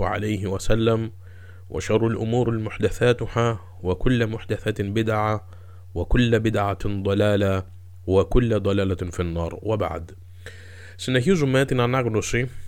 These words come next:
και την μελέτη της επιστολής του Μεγάλου Ημάμι και Λόγιου του Ισλάμ, Ιμάμ Ιμπνουλ Qayyim Al-Jawziyya, με τίτλο «Επιστολή σε έναν αδελφό», Ρισάλα του Ιμπνουλ Qayyim ila ahadi ikhwanihi. Ορισμένα, λέει ο Ιμάμ Ιμπνουλ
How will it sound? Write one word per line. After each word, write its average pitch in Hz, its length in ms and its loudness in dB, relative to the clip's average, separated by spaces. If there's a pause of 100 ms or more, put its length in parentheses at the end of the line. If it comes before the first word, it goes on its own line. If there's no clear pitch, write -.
(160)
και - 120 -2
την 110 120 -4
μελέτη 110 420 0
της - 160 -6
επιστολής 104 500 -2
του 104 80 -4
Μεγάλου 110 380 2
Ημάμι 104 460 -2 (160)
και - 120 -4
Λόγιου 101 360 0
του 90 140 -8
Ισλάμ, 113 580 -2 (720)
Ιμάμ 113 340 2
Ιμπνουλ 101 260 -2 (120)
Qayyim 110 300 2
Al-Jawziyya, 110 880 0
με 98 140 -4
τίτλο 110 520 -2 (320)
«Επιστολή 104 540 0
σε 101 120 -2
έναν 101 220 -2
αδελφό», 92 540 0 (440)
Ρισάλα 107 460 2
του 104 100 0
Ιμπνουλ 101 260 -2 (120)
Qayyim 123 360 2 (120)
ila 113 300 0
ahadi 95 320 -4
ikhwanihi. 85 520 -4 (880)
Ορισμένα, 135 600 2
λέει 135 180 4
ο 127 40 6
Ιμάμ 127 240 2
Ιμπνουλ 101 260 -2